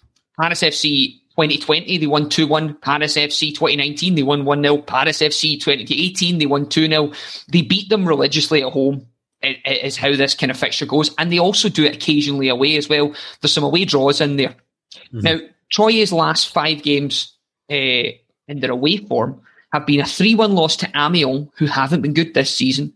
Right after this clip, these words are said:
Speaker 2: Mm-hmm.
Speaker 1: Um, a two nil, a three nil win against Chambly, who are awful. Uh, they lost to Clermont, and they only scraped past Pau one nil, who were a National, a promotion team. Um, Paris F C have beat Grenoble, they beat Dunkirk, they beat Châteauroux,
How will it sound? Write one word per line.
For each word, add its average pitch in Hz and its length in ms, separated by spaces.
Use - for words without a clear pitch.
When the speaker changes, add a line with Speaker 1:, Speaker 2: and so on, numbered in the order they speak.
Speaker 2:
Mm-hmm. 123 680
Speaker 1:
Um, - 140
a - 40
two 214 360
nil, 156 300
a 135 80
three 214 220
nil 175 180
win 147 120
against 139 300
Chambly, 139 540
who 131 120
are 127 120
awful. 123 500
Uh, 139 160
they 147 80
lost 151 380
to - 80
Clermont, 135 640
and 139 120
they 135 180
only 170 240
scraped 147 600
past 143 320
Pau 151 480
one 147 240
nil, 156 220
who 147 160
were 131 100
a 127 100
National, 127 640
a - 60
promotion 143 500
team. 175 320
Um, 139 360
Paris 165 300
F 156 140
C 151 200
have 143 140
beat 202 160
Grenoble, 139 500
they 139 100
beat 180 240
Dunkirk, 139 480
they 143 80
beat 190 180
Châteauroux, 135 800